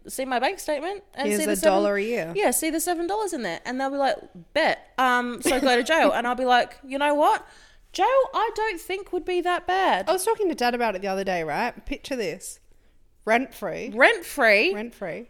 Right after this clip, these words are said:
Speaker 1: I
Speaker 2: Okay.
Speaker 1: make new friends.
Speaker 2: Make great networking opportunity.
Speaker 1: Great networking opportunity.
Speaker 2: I would get so fit.
Speaker 1: Free meals.
Speaker 2: Free meals. I would read so many books.
Speaker 1: Yeah. So
Speaker 2: I would
Speaker 1: many
Speaker 2: get
Speaker 1: that
Speaker 2: through
Speaker 1: I
Speaker 2: my
Speaker 1: wouldn't
Speaker 2: entire
Speaker 1: even
Speaker 2: T B R.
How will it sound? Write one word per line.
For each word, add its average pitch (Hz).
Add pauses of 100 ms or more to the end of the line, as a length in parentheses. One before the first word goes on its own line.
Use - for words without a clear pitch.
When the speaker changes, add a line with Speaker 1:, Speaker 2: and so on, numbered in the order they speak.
(120)
Speaker 1:
I 233
Speaker 2:
Okay. 233
Speaker 1:
make 285
new 349
friends. 247
Speaker 2:
Make 202 (320)
great 226
networking 175
opportunity. 180
Speaker 1:
Great 294
networking 226
opportunity. 214
Speaker 2:
I 220
would 233
get 247
so 196
fit. 226
Speaker 1:
Free 247
meals. 262
Speaker 2:
Free 214
meals. 202 (340)
I 240
would 254
read 233 (120)
so -
many 196
books. 180
Speaker 1:
Yeah. 427 (320)
So -
Speaker 2:
I 233
would 269
Speaker 1:
many 440
Speaker 2:
get 254
Speaker 1:
that 403
Speaker 2:
through 247
Speaker 1:
I 330
Speaker 2:
my -
Speaker 1:
wouldn't 349
Speaker 2:
entire 302
Speaker 1:
even 285
Speaker 2:
T 294
B 277
R. 151